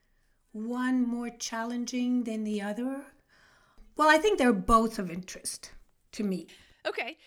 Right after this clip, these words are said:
Speaker 2: so for the purposes of discussion, the working definition of duration that I like to use is the length of time that the behavior is being continuously performed between the cue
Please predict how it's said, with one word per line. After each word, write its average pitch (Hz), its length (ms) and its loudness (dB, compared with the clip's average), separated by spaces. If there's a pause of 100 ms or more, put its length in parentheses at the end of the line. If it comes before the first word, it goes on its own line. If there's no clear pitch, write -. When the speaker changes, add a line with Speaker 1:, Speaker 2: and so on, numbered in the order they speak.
(100)
Speaker 2:
so 277 280 -2 (240)
for 247 100 -6
the 226 60 -12
purposes 277 400 -14
of 202 100 -12
discussion, 175 640 -14 (460)
the 185 140 -10
working 226 380 -10
definition 202 460 -12
of 180 100 -16
duration 180 480 -14
that 170 120 -12
I 175 100 -8
like 180 260 -12
to 185 80 -20
use 165 280 -16
is 156 120 -20
the 175 120 -18
length 196 320 -12
of 233 100 -12
time 175 400 -16
that 175 120 -18
the 175 100 -14
behavior 170 380 -14
is 170 100 -16
being 175 160 -18
continuously 190 720 -16
performed 180 540 -16
between 175 340 -18
the 170 80 -18
cue 190 460 -12